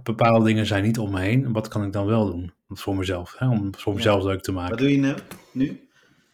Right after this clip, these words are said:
Speaker 2: Als je een tip moet geven aan mensen met eenzaamheid, als je
Speaker 1: Ja, nee, kijk, eh, ik ben, ben één keer geconfronteerd met het feit van, joh, door een coach die tegen mij zei van, "Erik,
Speaker 2: Mhm.
Speaker 1: eh, voel je eenzaam?"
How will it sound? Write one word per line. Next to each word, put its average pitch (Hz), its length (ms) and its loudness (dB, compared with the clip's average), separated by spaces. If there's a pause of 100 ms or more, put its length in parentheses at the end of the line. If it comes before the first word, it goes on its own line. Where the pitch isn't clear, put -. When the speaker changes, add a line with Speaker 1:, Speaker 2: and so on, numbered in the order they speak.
(140)
Speaker 2:
Als - 140 -10
je 135 80 -4
een - 60 -6
tip 143 180 -2
moet 135 160 -2
geven 131 360 -2
aan 139 220 -4
mensen 131 520 -4
met 127 160 -6
eenzaamheid, 131 720 -4
als 139 200 -10
je 135 260 -10 (480)
Speaker 1:
Ja, 98 440 0
nee, 107 260 2
kijk, 107 240 0
eh, 113 100 -6 (200)
ik 110 80 -10
ben, 107 240 -14
ben 113 140 0
één 113 140 2
keer 113 160 2
geconfronteerd 107 680 -2
met 104 100 -4
het 98 140 -10
feit 98 280 0
van, 104 100 -4
joh, 98 260 -4
door 101 180 -2
een 95 80 -6
coach 101 320 0
die 98 100 -4
tegen 101 240 -2
mij 101 100 0
zei 95 260 0
van, - 140 -10
"Erik, 104 300 -4
Speaker 2:
Mhm. 98 120 0
Speaker 1:
eh, 98 120 -6 (680)
voel 104 260 0
je 98 120 -2
eenzaam?" 107 640 2